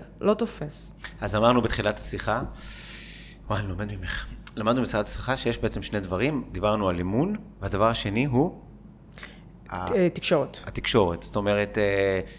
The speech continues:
Speaker 2: שאני אומרת לך משהו, ואתה שומע משהו אחר.
Speaker 1: כן.
Speaker 2: אוקיי, שאני, או שאני לא יודעת, אה, לתווך את מה שאני מרגישה החוצה.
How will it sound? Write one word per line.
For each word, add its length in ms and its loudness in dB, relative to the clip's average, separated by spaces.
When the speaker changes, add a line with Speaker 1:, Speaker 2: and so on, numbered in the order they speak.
Speaker 2:
שאני 380 2
אומרת 480 4
לך 260 -2
משהו, 560 2
ואתה 160 -2
שומע 300 2
משהו 320 -2
אחר. 260 -6
Speaker 1:
כן. 160 0
Speaker 2:
אוקיי, 180 0
שאני, 280 2
או 200 2
שאני 240 2
לא 80 8
יודעת, 300 6
אה, 60 2
לתווך 540 2
את 80 -4
מה 100 2
שאני 180 0
מרגישה 400 0
החוצה. 400 0